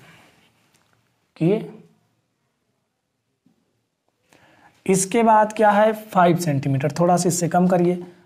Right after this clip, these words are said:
अपने गोला प्रकार में आप फ़ाइव सेंटीमीटर मान लीजिए इतना होगा, यहाँ बी पर रखिए, ऐसे चाप लगाइए, लगा दिए। पहले छः सेंटीमीटर भरिए, ए पर रखकर लगा दीजिए, फिर पाँच सेंटीमीटर भरिए, बी पर रखकर लगा दीजिए।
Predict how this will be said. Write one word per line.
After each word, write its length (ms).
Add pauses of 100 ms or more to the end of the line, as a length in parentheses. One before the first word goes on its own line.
(140)
अपने 220
गोला 200
प्रकार 300
में 140
आप 160
फ़ाइव 260
सेंटीमीटर 580
मान 180
लीजिए 200
इतना 180
होगा, 320 (520)
यहाँ 320
बी 140
पर 180
रखिए, 360 (120)
ऐसे 180
चाप 320
लगाइए, 380 (1800)
लगा 200
दिए। 260 (1700)
पहले 200
छः 160
सेंटीमीटर 520
भरिए, 260 (260)
ए 80
पर 160
रखकर 220
लगा 260
दीजिए, 280
फिर 200
पाँच 240
सेंटीमीटर 400
भरिए, 200
बी 160
पर 160
रखकर 260
लगा 200
दीजिए। 360